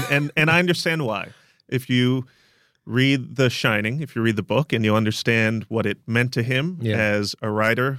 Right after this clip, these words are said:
Speaker 2: who was and is an alcoholic and
Speaker 1: Yeah.
Speaker 2: was writing a book about how that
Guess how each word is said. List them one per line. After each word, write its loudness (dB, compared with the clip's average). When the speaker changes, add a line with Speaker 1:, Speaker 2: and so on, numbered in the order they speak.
Speaker 2:
who 0
was 0
and -2
is -2
an -4
alcoholic -2
and -6
Speaker 1:
Yeah. -2
Speaker 2:
was -2
writing 0
a -6
book -2
about -2
how -2
that -2